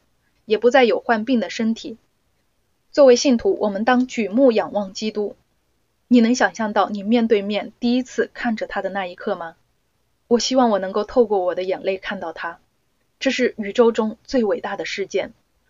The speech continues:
瞬间，我们这必死的、被疾病和死亡辖制的身体变成不朽坏的。瞬间，我们被改变了。新生命在我们的每个细胞中流动着，我们洋溢着健康和快乐。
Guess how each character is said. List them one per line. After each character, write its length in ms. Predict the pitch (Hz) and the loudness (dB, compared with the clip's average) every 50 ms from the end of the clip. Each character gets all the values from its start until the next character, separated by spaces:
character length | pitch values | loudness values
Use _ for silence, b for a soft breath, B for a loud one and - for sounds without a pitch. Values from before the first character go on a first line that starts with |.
| _ _ _ | _ _ _
瞬 280 | - - - 262 233 226 | -6 0 4 4 4 4
间， 260 | 233 233 233 240 - _ _ _ | 4 2 0 0 -4 _ _ _
我 120 | - 220 | 0 0
们 120 | 208 196 220 | 0 0 2
这 160 | - 240 214 | 2 2 2
必 220 | 214 - 277 262 | 2 0 -2 -2
死 220 | 240 - - - - | -2 -4 -8 -12 -10
的、 200 | - - - - _ | -10 -10 -12 -10 _
被 140 | - 262 247 | -2 -2 -2
疾 240 | 226 - - 196 202 | -2 -4 -8 -8 -4
病 240 | 202 254 233 214 196 | 0 0 0 0 0
和 180 | - 214 214 | -4 -4 -4
死 240 | 233 - - - 190 | -4 -4 -6 -6 -4
亡 220 | 175 170 170 185 214 | -4 -4 -6 -8 -10
辖 240 | - - 180 170 | -12 -10 -10 -10
制 180 | 190 - - 254 | -6 -2 -2 0
的 100 | 214 175 | 0 0
身 260 | - - 240 226 233 | 0 0 0 0 0
体 220 | - - - - _ b b b b b | -2 -4 -12 -16 _ b b b b b
变 160 | b 277 247 | b 2 2
成 200 | 233 - 220 226 | 2 2 -2 -4
不 200 | 233 - 277 262 | -4 -4 -4 -4
朽 220 | 240 - - - 523 | -2 -2 -2 -2 -2
坏 240 | - - 240 208 - | 0 0 0 0 -2
的。 140 | - - _ _ _ _ _ _ _ _ _ _ | -4 -8 _ _ _ _ _ _ _ _ _ _
瞬 280 | - - - 311 285 254 | -16 -10 -6 -2 -2 -2
间， 300 | 254 269 269 269 277 269 - | 0 0 0 0 -2 -6 -10
我 140 | - - - | -18 -20 -20
们 180 | 160 160 170 - | -20 -20 -14 -10
被 140 | 214 190 | -10 -8
改 200 | - - - 147 | -8 -10 -16 -12
变 220 | - - 202 190 180 | -6 -4 -4 -4 -4
了。 160 | 156 - - _ _ _ _ _ _ _ _ _ _ - | -6 -10 -14 _ _ _ _ _ _ _ _ _ _ -12
新 240 | - - 311 302 294 | -6 -2 0 0 0
生 200 | - 294 277 285 | 2 2 2 2
命 160 | 277 254 233 | 2 2 2
在 140 | 226 247 220 | 0 0 0
我 120 | 202 180 | 0 -2
们 120 | 170 175 | -4 -4
的 80 | 175 190 | -6 -4
每 180 | 196 190 170 - | -2 -2 -2 2
个 120 | - 240 | 2 2
细 200 | 240 - - 247 | 2 2 -2 -6
胞 220 | - 220 202 196 | -4 -4 -4 -4
中 220 | 202 - 214 214 - | -4 -4 -6 -6 -6
流 200 | - 185 170 190 | -10 -12 -10 -6
动 220 | - 214 202 185 | -4 -4 -4 -4
着， 180 | - 175 - _ _ _ _ _ | -6 -6 -6 _ _ _ _ _
我 120 | - 226 | 0 2
们 140 | 220 220 233 | 4 4 4
洋 180 | 226 202 190 208 | 4 2 2 0
溢 140 | 226 240 | -2 -4
着 140 | 220 190 170 | -4 -4 -6
健 260 | - - - 226 196 | -4 -2 -2 -2 -2
康 280 | 202 - 247 233 226 233 | -2 -4 -2 -2 -2 -2
和 180 | - - 185 185 | -2 -4 -4 -4
快 240 | - - 247 190 | 0 0 0 0
乐。 240 | 180 180 175 - 240 | 2 0 -2 -2 -4